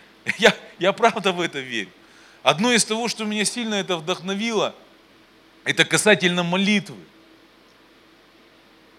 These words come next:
Личной молитвы. Друзья, я, я, я вам мысль хочу сказать. Если ты не молишься, у тебя украли веру.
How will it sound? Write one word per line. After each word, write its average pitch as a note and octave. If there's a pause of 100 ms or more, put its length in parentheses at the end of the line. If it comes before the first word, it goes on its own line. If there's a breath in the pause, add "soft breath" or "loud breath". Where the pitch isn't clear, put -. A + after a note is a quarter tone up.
(360)
Личной G3+
молитвы. D#3+ (2500)
Друзья, F#3
я, E3
я, F3+
я G#3+
вам G#3+
мысль B3
хочу G#3
сказать. E3+
Если B3+
ты B3
не A#3
молишься, A#3
у -
тебя G#3
украли F#3
веру. D3+